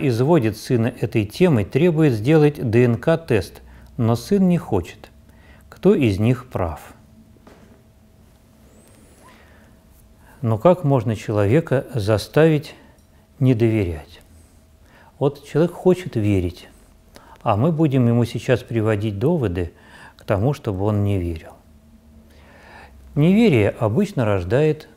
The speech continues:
подозрительность, всегда рождает некую такую неприязненность и осуждение. Вы хотите, чтобы, э, вот ваш сын, э,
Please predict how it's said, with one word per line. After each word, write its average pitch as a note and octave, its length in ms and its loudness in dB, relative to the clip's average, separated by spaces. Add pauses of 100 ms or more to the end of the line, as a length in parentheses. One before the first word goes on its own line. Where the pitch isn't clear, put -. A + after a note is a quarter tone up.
подозрительность, A#2+ 960 -6
всегда A#2 380 -2
рождает F#2+ 680 -2 (380)
некую G#2+ 600 -4
такую G2+ 340 -10
неприязненность G#2+ 1040 -6 (720)
и F3 340 2 (680)
осуждение. F2 720 -8 (1500)
Вы A#2+ 200 0
хотите, B2 460 -6
чтобы, G2 440 -6 (340)
э, G#2+ 320 -4
вот F#2 340 -10 (360)
ваш G2+ 380 -6
сын, F#3 340 -4 (760)
э, F#2+ 280 -8